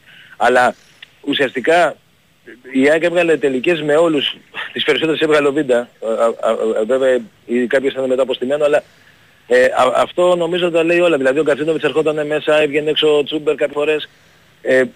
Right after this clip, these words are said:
με ένα πολύ ωραίο τρόπο. Πραγματικά το πρώτο ημίχρονο ήταν απόλαυση.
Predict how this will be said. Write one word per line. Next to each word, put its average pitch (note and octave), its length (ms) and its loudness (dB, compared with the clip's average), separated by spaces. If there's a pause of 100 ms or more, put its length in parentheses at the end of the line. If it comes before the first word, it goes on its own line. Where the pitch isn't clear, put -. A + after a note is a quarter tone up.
(280)
με C#3+ 120 2
ένα D#3+ 160 2
πολύ D3+ 140 2
ωραίο C3+ 120 2
τρόπο. C3 340 -2 (100)
Πραγματικά B2+ 440 0
το E3+ 60 -2
πρώτο C#3 180 -2
ημίχρονο C#3 300 -6
ήταν C#3 180 -2
απόλαυση. A#2+ 440 -2